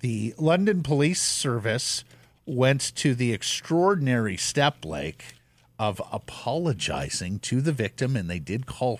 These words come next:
her a vi-, the victim, for the amount of time it has taken to reach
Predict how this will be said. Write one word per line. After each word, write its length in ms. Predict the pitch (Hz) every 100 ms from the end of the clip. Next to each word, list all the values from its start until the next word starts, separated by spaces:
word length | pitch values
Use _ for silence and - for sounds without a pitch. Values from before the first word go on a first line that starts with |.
| -
her 160 | 120 95
a 40 |
vi-, 200 | 82 101 -
the 140 | 87
victim, 560 | 87 131 - 76 67 73 - - _ - - _
for 400 | - 143 120 113
the 320 | 95 107 107
amount 480 | 110 104 107 160 196
of 320 | - 117 101
time 680 | - - 135 135 120 92 92 -
it 140 | 98 90
has 200 | 82 -
taken 500 | - 143 139 87 85
to 160 | -
reach 600 | 82 80 107 156 - -